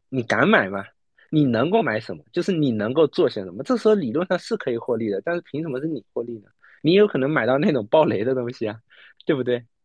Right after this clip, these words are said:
那你应该怎么，怎么样做好准备，可以在流动性危机发生的时候，你去，比如说像金融危机发生的时候，你有时候，你买的有的公司，它其实很低的价格买进，你后面照样归零了呀，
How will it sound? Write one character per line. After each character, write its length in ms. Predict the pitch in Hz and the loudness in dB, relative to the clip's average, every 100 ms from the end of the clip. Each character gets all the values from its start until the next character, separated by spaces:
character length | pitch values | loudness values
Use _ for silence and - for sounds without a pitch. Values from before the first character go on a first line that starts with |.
| - | -2
那 140 | 202 | 0
你 100 | 170 | 0
应 100 | 123 | -2
该 160 | 135 139 | 0 0
怎 180 | - 104 | -2 -6
么， 280 | 98 107 - _ | -4 -6 -8 _
怎 120 | - 107 | -8 -4
么 80 | 147 | -4
样 200 | 165 147 _ _ _ _ | -4 -8 _ _ _ _
做 120 | - | 0
好 220 | 190 139 151 | 2 2 0
准 300 | - 110 104 | -2 -6 -2
备， 340 | 156 123 101 | 0 0 -4
可 300 | - - 156 | -8 -2 0
以 120 | 220 | 0
在 140 | 165 139 | 0 0
流 140 | 120 | 0
动 140 | 135 | -4
性 200 | 135 131 | -8 -8
危 140 | 117 117 | -8 -8
机 280 | 113 110 110 | -8 -10 -6
发 160 | 120 120 | -6 -6
生 160 | 120 | -6
的 120 | 120 110 | -8 -8
时 140 | - | -10
候， 180 | 95 87 _ _ - | -14 -14 _ _ -6
你 200 | 117 101 | -4 -4
去， 440 | - - 127 110 - - | -6 -2 -2 -2 -8 -10
比 80 | 110 | -2
如 40 | |
说 100 | 120 | -2
像 180 | 135 123 | 0 -2
金 100 | 139 | -2
融 100 | 123 | -2
危 80 | 117 | -2
机 100 | 120 | 0
发 160 | 110 | -2
生 100 | 110 | -2
的 40 | 110 | -4
时 40 | |
候， 60 | 113 | -4
你 140 | 120 | 0
有 140 | 127 | 0
时 60 | 123 | 0
候， 100 | 135 - _ - | -4 -12 _ -6
你 100 | 151 | 0
买 180 | 151 | 2
的 80 | 131 | 2
有 140 | 147 117 | 2 2
的 80 | 135 | 0
公 160 | 131 | -2
司， 240 | 131 123 120 | -2 -2 -2
它 160 | 139 | -2
其 140 | - 131 | -4 -4
实 160 | 139 - _ | -6 -10 _
很 160 | - 160 | -4 0
低 80 | 196 | 4
的 60 | |
价 100 | 214 | 4
格 80 | 196 | 4
买 180 | 180 127 | 2 -2
进， 180 | 147 139 | -2 -4
你 60 | |
后 100 | 131 | -6
面 140 | 160 151 | -4 -2
照 140 | 170 | -2
样 140 | 160 147 | -2 -4
归 140 | 165 | -4
零 160 | 147 107 | -4 -6
了 60 | |
呀， 140 | 117 | -10